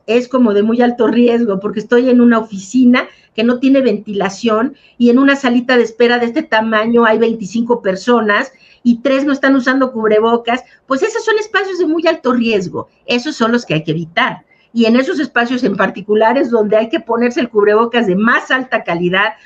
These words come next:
lo más ajustado posible y estar en ese sitio el menor tiempo posible, ¿no? Pero este tipo de riesgos nos tienen que hacer un clic,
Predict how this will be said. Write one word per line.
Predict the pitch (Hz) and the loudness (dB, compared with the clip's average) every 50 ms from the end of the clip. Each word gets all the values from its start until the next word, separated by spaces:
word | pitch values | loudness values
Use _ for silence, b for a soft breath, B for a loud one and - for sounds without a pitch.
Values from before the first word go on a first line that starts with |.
| b b | b b
lo | - 240 240 | 0 2 4
más | 254 254 269 302 - | 4 4 2 2 0
ajustado | 392 359 - 269 247 - 285 254 302 285 277 | -2 -2 -2 -2 -2 0 0 0 0 0 0
posible | 277 254 220 208 233 254 262 277 285 294 B B B B | -2 -4 -4 -2 0 0 0 0 -2 -4 B B B B
y | 262 269 277 269 | 2 2 4 2
estar | 262 262 - 285 285 339 440 | 2 0 0 0 0 0 0
en | 415 302 | 2 2
ese | 302 330 320 - 381 | 0 0 0 -2 -4
sitio | - 330 320 320 - 370 427 440 427 - - | -2 -4 -4 -2 -2 -4 -4 -4 -6 -6 -2
el | 233 247 254 | 0 2 4
menor | 262 262 262 269 294 311 320 311 | 4 4 4 4 4 2 2 0
tiempo | - 302 285 262 277 - - | -2 -2 -2 -2 -4 -6 -8
posible, | 185 185 185 - 226 233 214 165 127 - - | -8 -8 -4 -2 0 0 0 0 -4 -8 -8
¿no? | 170 247 - b b b b b b b b | -8 -8 -8 b b b b b b b b
Pero | - 302 330 349 330 - - | -2 0 0 0 0 0 0
este | 320 381 427 - - 466 440 | 0 0 0 0 -2 0 2
tipo | 403 392 392 - 403 | 2 2 2 2 2
de | 330 294 262 | 2 4 2
riesgos | 247 254 262 269 262 247 240 240 262 262 | 2 2 2 2 2 2 0 0 2 2
nos | 254 247 254 - | 2 2 2 2
tienen | - 320 311 370 - | 2 2 2 2 0
que | - 269 | 0 -2
hacer | 247 254 285 277 | -2 0 0 0
un | 294 302 330 - | 0 0 -2 -2
clic, | - 285 302 349 440 440 294 - | -2 0 0 2 2 0 -2 -6